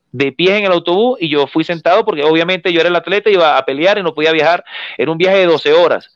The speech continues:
¿ve? Y entonces él me cede el puesto del autobús, pues, me lo da.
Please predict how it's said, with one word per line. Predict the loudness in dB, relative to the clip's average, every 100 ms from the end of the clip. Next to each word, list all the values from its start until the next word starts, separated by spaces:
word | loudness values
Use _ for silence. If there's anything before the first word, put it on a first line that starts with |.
| -20 -20 -18 -18 -20 -20 _ -8
¿ve? | -2 -2 -4 -14 _ -20 -20 _ _ -8
Y | -8
entonces | -4 -4 -2 0 2 2 2 2 -2 -8 -4
él | -2 0 2 2 0 -2 -2
me | -2
cede | 0 0
el | 0
puesto | 0 0 2 2
del | 2
autobús, | 2 2 2 0
pues, | -6 -10 -6
me | -2
lo | 2
da. | 2 0